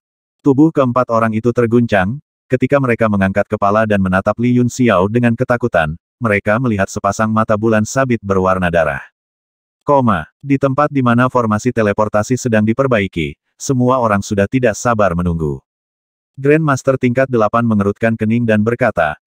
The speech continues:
"Apakah dia benar-benar memperbaiki formasi? Tapi dia tidak bergerak. Apa gunanya duduk di sini meskipun dia tahu saluran luar angkasa rusak dalam kehampaan?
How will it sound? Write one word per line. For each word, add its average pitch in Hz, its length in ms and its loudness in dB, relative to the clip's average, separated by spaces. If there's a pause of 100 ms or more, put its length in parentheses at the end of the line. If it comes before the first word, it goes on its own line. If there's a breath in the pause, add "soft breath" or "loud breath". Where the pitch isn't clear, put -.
(120)
"Apakah 127 480 -2
dia 113 160 2
benar-benar 98 480 0
memperbaiki 110 720 0
formasi? 82 640 -4 (600)
Tapi 143 320 0
dia 139 240 2
tidak 120 240 0
bergerak. 107 480 0 (120)
Apa 147 280 0
gunanya 131 400 2
duduk 113 240 2
di 113 80 -2
sini 123 320 0
meskipun 110 560 0
dia 107 160 0
tahu 98 160 0
saluran 110 400 0
luar 120 320 0
angkasa 104 400 -2
rusak 107 320 -2
dalam 110 360 0
kehampaan? 80 640 -4